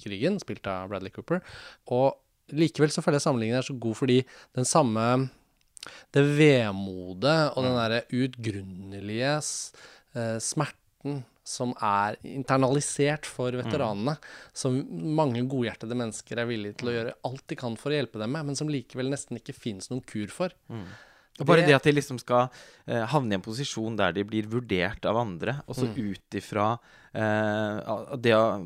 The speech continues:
Speaker 2: bli tildelt en rolle på den måten og skulle leve opp til, det er så mange,
Speaker 1: Mm.
Speaker 2: eh, vanskelige,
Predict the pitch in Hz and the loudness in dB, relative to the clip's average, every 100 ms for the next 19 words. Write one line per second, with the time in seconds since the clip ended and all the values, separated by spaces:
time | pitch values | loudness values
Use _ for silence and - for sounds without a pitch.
0 | 120 123 - 107 95 87 95 - 113 120 | -8 -10 -6 -2 -2 0 -2 0 2 4
1 | 123 98 85 82 113 104 104 95 - 101 | 4 4 0 0 0 -2 0 -2 -4 -8
2 | - 104 104 107 - - - 120 104 135 | -4 -2 0 0 -2 -6 -4 -4 0 0
3 | 160 160 156 123 107 101 104 117 - - | 4 6 6 4 0 4 4 4 -2 -18
4 | - - 117 113 110 107 98 - - - | -8 2 4 4 4 0 -4 -12 -18 -20
5 | - 135 131 120 92 - - 104 98 135 | -12 0 2 2 2 -2 -4 -2 2 2